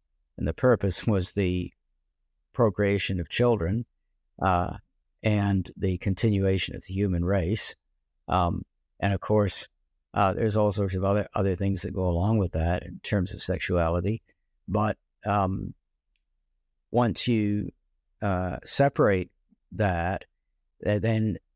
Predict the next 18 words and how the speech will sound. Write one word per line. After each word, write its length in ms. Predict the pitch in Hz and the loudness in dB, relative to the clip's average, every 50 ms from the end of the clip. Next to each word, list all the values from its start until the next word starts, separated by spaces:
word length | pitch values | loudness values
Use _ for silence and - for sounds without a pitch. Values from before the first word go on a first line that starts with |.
| _ _ | _ _
you 140 | - 101 113 | -4 -2 0
know, 120 | 110 107 104 | 2 2 2
we 200 | 98 107 107 110 | 2 2 2 2
look 140 | 117 113 | 2 2
at 100 | - - | 0 -4
society 500 | - - 110 98 - 110 104 104 101 98 | -2 -4 -4 -2 0 0 2 2 2 0
today 300 | 101 90 95 104 98 98 | 0 0 0 0 0 0
and 100 | 98 95 | 0 0
we 100 | 98 98 | 0 -2
find 300 | 95 - 110 104 104 101 | -2 0 0 0 2 2
out, 140 | 98 95 - | 2 0 0
well, 160 | - 98 98 | 0 -2 0
why 280 | 92 101 104 107 107 110 | 0 0 0 0 0 0
is 260 | 107 107 101 95 - | 0 0 -2 -2 -4
it 140 | 98 - - - | -6 -6 -6 -4
that 400 | - 90 90 90 90 92 - - _ _ _ _ _ _ _ _ _ _ _ _ _ _ _ _ _ _ _ - | -2 -2 0 0 0 -2 -2 -6 _ _ _ _ _ _ _ _ _ _ _ _ _ _ _ _ _ _ _ -4
young 280 | - 113 107 107 107 | 0 2 2 2 2
people 680 | - - 113 101 95 - 98 95 95 92 95 92 95 - | 0 2 0 0 0 2 0 2 2 2 0 -2 -2 -4